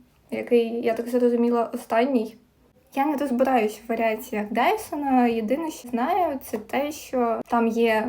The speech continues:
декілька його видів. Один — це фен, а інше — це стайлер. Стайлер там йде з декількома насадками, можна закручувати локони, випрямляти і сушити. Ось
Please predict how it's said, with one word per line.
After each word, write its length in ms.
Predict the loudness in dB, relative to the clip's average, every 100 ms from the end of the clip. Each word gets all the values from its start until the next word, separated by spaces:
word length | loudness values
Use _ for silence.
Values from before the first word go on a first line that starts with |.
| -2
декілька 440 | -2 -2 -6 -4
його 260 | -4 -2 -2
видів. 540 | -2 -2 -2 -4 -4 -4
Один — 500 | -2 0 2 0 -2 -10
це 160 | -10 -8
фен, 400 | 0 4 4 2 -2
а 200 | 0 0 2
інше — 400 | -2 -2 -2 -4 0
це 340 | 4 6 4
стайлер. 580 | -2 0 2 0 -4 -10 -14 -20 -20
Стайлер 640 | 4 6 6 4 2 0
там 240 | 0 2 2
йде 340 | 2 0 0
з 60 | -4
декількома 480 | -8 -8 -2 0
насадками, 840 | 0 -2 2 4 4 0 0 2 2
можна 280 | 0 -4
закручувати 680 | -6 -8 -6 -8 -8 -12 -6
локони, 720 | -2 2 4 4 2 2 4
випрямляти 1000 | 2 -2 -6 -2 0 0 -2 -4 -2 -2
і 220 | -2 -6 -10
сушити. 720 | -10 -8 -6 -4 -2 -2 -2
Ось 420 | 4 4 4 -4